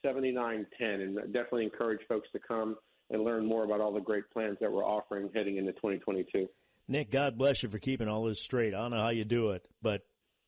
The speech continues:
Speaker 2: thank God you do, 'cause people like us have no idea how it works. Thank you, sir. Good to talk to you.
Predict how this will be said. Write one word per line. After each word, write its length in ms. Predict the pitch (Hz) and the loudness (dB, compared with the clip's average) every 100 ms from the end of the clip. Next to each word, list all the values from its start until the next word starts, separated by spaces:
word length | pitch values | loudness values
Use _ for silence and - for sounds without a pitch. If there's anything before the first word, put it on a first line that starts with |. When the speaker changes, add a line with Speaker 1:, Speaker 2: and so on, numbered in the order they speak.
| _ _ | _ _
Speaker 2:
thank 200 | 117 120 | -4 -2
God 260 | 113 117 101 | 2 2 0
you 80 | 107 | -2
do, 260 | 113 113 | 0 -2
'cause 440 | 90 117 92 - - _ - | -2 -4 -4 -8 -18 _ -4
people 240 | 120 120 | -2 0
like 200 | 110 110 | 0 2
us 240 | 110 107 | 2 0
have 220 | 120 95 92 | 0 -2 0
no 240 | 104 107 | 0 2
idea 300 | 98 98 98 | 0 0 0
how 140 | 101 95 | 0 -2
it 60 | - | -4
works. 300 | 101 80 - | -8 -6 -4
Thank 220 | 143 151 | 0 2
you, 80 | 135 | 0
sir. 220 | - 135 | 2 2
Good 160 | 123 120 | 4 0
to 40 | |
talk 280 | 107 123 107 | 4 2 2
to 100 | 101 | -4
you. 160 | 76 | -6